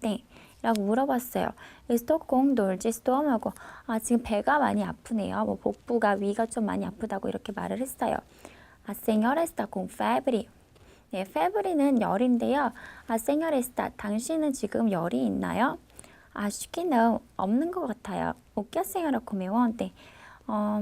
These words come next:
"부인은 어제 무엇을 드셨죠?" "코미 사시미."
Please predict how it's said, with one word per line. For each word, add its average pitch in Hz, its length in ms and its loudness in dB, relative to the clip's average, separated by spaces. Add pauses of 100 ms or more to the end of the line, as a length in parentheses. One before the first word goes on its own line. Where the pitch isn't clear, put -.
(120)
"부인은 294 520 0
어제 202 300 2
무엇을 285 540 2
드셨죠?" 277 580 0 (600)
"코미 269 340 2
사시미." 285 720 0